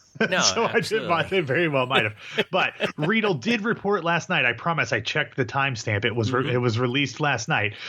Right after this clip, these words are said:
Speaker 2: Yeah.
Speaker 1: So there is one currently going on with Santino and Daniel
Speaker 2: Sure,
Speaker 1: and
Speaker 2: sure, yeah.
Speaker 1: Ann and all these people. So, but yeah,
Speaker 2: I
Speaker 1: there might have been something else at some point, but who, who knows?
Speaker 2: A quick search of the Google says that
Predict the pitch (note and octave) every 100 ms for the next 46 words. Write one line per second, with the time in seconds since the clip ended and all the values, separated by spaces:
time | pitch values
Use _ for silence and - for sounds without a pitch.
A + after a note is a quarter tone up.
0 | C3+ D3+ C#3 B2 B2+ D3 D3 A#2 C#3+ B2+
1 | G#2 C#3 B2 A#2 B2 A#2 A2+ A2+ A2 G#2+
2 | B2+ A2 C3+ A#2+ G#2+ G#2 G#2 G2 G2 F#2+
3 | A#2+ G#2+ G#2 G2+ F#2+ F#2 A#3+ G3 D#2 F2+
4 | F2 B2+ A2 G#2 G2+ G2 G2 F2+ - F#2+
5 | - - - D2 A#2+ - _ _ - D3+
6 | E3+ B2+ A#2+ E3+ F3 D3+ C3 B2+ C3 A2+
7 | A2+ G2+ - G2+ G#2+ F#2+ G#2 F2 - G2
8 | - - - A#2 G#2 - - A#2 A2 _
9 | - - C#3+ - - F#3+ - - E3 D#3
10 | A#2 G2+ G#2+ B2+ A2 F#2+ F#2+ - - G2+
11 | G2+ - G2+ G2+